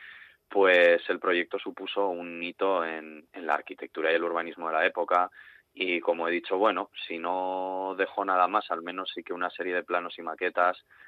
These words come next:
que, bueno, pues que hoy en día son estudiados y admirados por, por expertos y, y apasionados de, de la historia y de la arquitectura.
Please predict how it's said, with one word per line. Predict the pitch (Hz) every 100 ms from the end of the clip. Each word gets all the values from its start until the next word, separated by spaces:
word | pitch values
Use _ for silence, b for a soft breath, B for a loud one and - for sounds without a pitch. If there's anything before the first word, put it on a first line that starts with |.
| B -
que, | -
bueno, | 67 -
pues | -
que | -
hoy | 80
en | 78
día | 80 78
son | 73 82
estudiados | 76 - 80 85 82
y | 85
admirados | 80 82 82 82 85
por, | - 82 80 80 -
por | 78
expertos | 73 - 87 92 90 85 -
y, | 82 82 80 78 82
y | 95 82
apasionados | 80 78 85 82 80 80
de, | 80 78
de | 82
la | 82
historia | - 85 85
y |
de | 78
la | 78
arquitectura. | - - - - 73